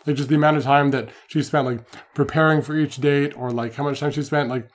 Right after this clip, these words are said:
you know, taking photos for the Instagram that she upkept while, you know, yeah, he was just like, "Okay, like, the reality behind this thing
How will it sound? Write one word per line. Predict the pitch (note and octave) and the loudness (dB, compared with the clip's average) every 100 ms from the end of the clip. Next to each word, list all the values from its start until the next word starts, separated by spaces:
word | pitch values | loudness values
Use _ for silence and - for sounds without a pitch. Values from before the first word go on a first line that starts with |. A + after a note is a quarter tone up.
| _ _ | _ _
you | C3+ | -6
know, | A#2 | -4
taking | C#3+ C3+ | -2 -2
photos | D3 C3+ B2+ | -2 -2 -2
for | A#2 C#3+ C#3 | -4 0 2
the | |
Instagram | C#3 C3+ C#3+ C3+ C3+ C3+ B2+ | 2 0 -2 0 0 0 -2
that | B2+ B2+ | -4 -6
she | - C#3 B2+ A2+ - - _ _ - | -4 -2 -2 -8 -20 -20 _ _ -4
upkept | C#3 C3+ - D3 C3 - - | -4 -4 -4 -2 -2 -4 -18
while, | A#2+ B2 B2+ B2 A2+ A2+ - | -6 -2 0 -2 -4 -10 -8
you | |
know, | A2+ G2+ - _ _ _ - - _ _ _ - | -6 -8 -12 _ _ _ -20 -20 _ _ _ -4
yeah, | D3+ A2 F2+ | -2 -2 -4
he | - | -6
was | C3 | -4
just | A#2+ - | -4 -6
like, | A#2 | -8
"Okay, | D3 G#3 E3+ - | -2 0 0 0
like, | B2+ - | -8 -6
the | B2 | 0
reality | C3+ C3+ C#3 C3 | 2 2 2 0
behind | A#2 - C#3 C3 | -2 -4 -2 0
this | A#2 | -4
thing | - A#2+ A2+ | -6 -6 -6